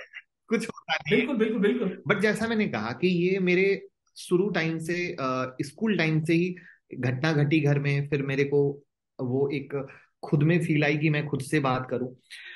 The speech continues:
Speaker 1: जब आप खुद से बात करने लगते हो, तो आपको एक idea लगता है कुछ।
Speaker 2: हम्म।
Speaker 1: Plus मेरे life में दो lady का बहुत बड़ा योगदान है, जिसको आप कह लो best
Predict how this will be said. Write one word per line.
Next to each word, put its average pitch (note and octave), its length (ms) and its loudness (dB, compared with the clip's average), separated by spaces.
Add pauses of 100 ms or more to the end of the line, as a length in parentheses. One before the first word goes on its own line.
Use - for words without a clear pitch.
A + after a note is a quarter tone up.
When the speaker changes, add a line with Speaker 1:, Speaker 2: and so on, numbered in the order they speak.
(280)
Speaker 1:
जब E3+ 320 2
आप C4 220 0
खुद G#3+ 180 2
से C4+ 200 0
बात G3 260 0
करने E3+ 320 -2
लगते C3+ 300 -4
हो, D3 240 -2
तो G3 120 0
आपको C#3+ 380 0
एक F#3+ 120 6 (140)
idea B2 300 2
लगता - 320 -8
है - 100 -20 (1160)
कुछ। - 220 -6
Speaker 2:
हम्म। C3+ 300 -12 (400)
Speaker 1:
Plus B3 320 4
मेरे E3+ 340 6
life G3+ 300 4
में G#3 320 0 (160)
दो C3 280 6
lady F3+ 340 6
का F#3+ 120 2
बहुत C#3+ 260 0
बड़ा C#3 400 -2
योगदान G#2 440 0
है, - 80 -20 (1040)
जिसको B2+ 340 2
आप D3 200 2
कह C#3 100 2
लो D3 160 4
best C#3 580 0